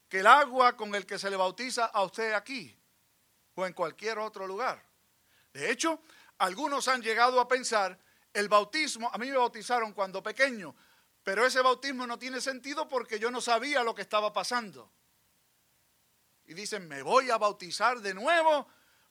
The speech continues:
porque yo quiero bautizarme sabiendo lo que se hizo y quiero que me sumerjan hasta abajo". Yo recuerdo que en mi examen de ordenación hace muchos años,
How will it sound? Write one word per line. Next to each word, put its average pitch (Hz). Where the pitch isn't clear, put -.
porque 185
yo 233
quiero 240
bautizarme 254
sabiendo 240
lo 214
que 190
se 202
hizo 277
y 226
quiero 269
que 226
me 196
sumerjan 247
hasta 180
abajo". 156
Yo 208
recuerdo 220
que 180
en 160
mi 156
examen 190
de 160
ordenación 185
hace 180
muchos 208
años, 175